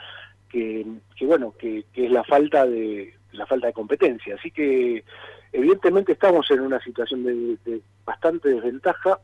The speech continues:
pero por el otro lado decimos, eh, que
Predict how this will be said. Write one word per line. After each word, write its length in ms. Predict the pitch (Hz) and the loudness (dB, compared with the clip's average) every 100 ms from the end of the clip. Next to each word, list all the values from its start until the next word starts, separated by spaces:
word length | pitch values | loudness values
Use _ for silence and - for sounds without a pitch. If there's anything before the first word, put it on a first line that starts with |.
| - | -4
pero 420 | 127 127 127 123 _ _ - | -2 0 0 -2 _ _ -4
por 160 | 127 | 0
el 120 | 151 185 | 0 0
otro 200 | 170 160 | 2 4
lado 300 | 185 190 170 | 6 6 4
decimos, 580 | 143 156 156 156 131 - - - - _ _ | 0 -2 -2 -2 -4 -10 -20 -20 -20 _ _
eh, 300 | 123 120 113 113 110 _ | -6 -4 -4 -8 -14 _
que 480 | 120 113 110 107 | -6 -6 -6 -10